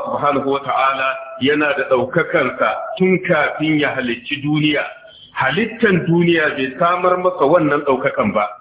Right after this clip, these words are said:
kuma bai ƙara masa komi ba. Wa kama kana bi sifatihi, ah, bi sifatihi azaliyan, kamar yadda Allah ya kasance yana tare da siffofinsa tun asali,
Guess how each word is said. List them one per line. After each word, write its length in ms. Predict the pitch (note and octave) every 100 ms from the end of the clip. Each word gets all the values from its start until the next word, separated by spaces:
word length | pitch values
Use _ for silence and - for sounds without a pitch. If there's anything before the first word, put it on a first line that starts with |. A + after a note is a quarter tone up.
| - _ _ -
kuma 220 | E3 F3
bai 140 | C#3+ C#3+
ƙara 320 | F3 F#3 E3+
masa 220 | D3+ - B2
komi 260 | E3 E3 D3+
ba. 120 | C#3+ B2 - - - _
Wa 140 | - C#3+
kama 340 | D3 C#3+ C#3 C#3
kana 300 | D3 D3+ C#3+
bi 80 | C3+ B2+
sifatihi, 800 | C3+ D3 C#3 C3+ C3 A2+ - - - -
ah, 260 | B2 B2 A#2+
bi 60 | C3
sifatihi 840 | C3 B2+ D3 D#3+ - C3 C3+ C3+ C3+
azaliyan, 880 | C3 B2 B2 E3 F#3+ A3 A3+ A3 - - _ _ _ _ _ _ -
kamar 200 | F#2 A2 C#3
yadda 260 | D3+ D3+
Allah 300 | D3+ D3 C#3
ya 60 | C3+
kasance 320 | D3 D3 C3+
yana 320 | C#3 D3 D3+ C3+
tare 240 | C3 C3 D3+
da 160 | C3
siffofinsa 720 | D3 D3 D#3 D3+ E3 E3 C#3+ -
tun 300 | F#3+ G3 G3
asali, 720 | G3+ G3+ G3+ G3+ B3 A3 -